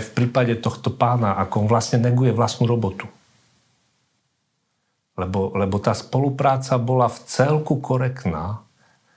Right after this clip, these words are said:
Samozrejme, bola zložitá, alebo napríklad aj v tomto prípade mali, v tom pre-, v tomto konkrétnom príklade môj prvý návrh od kolegov, sme, keď sme prišli,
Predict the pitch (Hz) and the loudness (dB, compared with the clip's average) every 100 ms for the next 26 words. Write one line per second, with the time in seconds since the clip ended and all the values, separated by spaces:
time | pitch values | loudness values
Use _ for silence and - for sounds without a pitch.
0 | _ - 131 131 117 113 113 110 101 110 | _ -2 2 4 4 4 2 2 0 0
1 | 101 98 117 117 95 98 98 101 - 104 | 0 2 2 2 0 -2 0 -2 0 2
2 | 107 - 104 104 107 110 135 127 120 120 | 2 2 2 4 2 2 2 2 0 2
3 | 123 120 113 110 104 104 104 98 - 110 | -2 0 -2 -2 0 0 0 0 0 0
4 | 92 - - - - - 151 151 151 - | -2 -8 -10 -10 -2 2 4 4 0 -2
5 | 135 143 131 127 120 120 - 127 123 107 | -2 2 2 2 0 -2 0 0 0 0
6 | 117 123 113 107 113 131 131 127 113 110 | 0 2 2 2 4 2 2 2 2 2
7 | 110 110 104 - - - 117 113 110 104 | 2 2 0 -2 -4 0 0 2 2 2
8 | 104 110 113 104 107 107 104 101 - 104 | 2 2 2 0 0 -2 0 -2 0 0
9 | - 117 113 | 2 2 2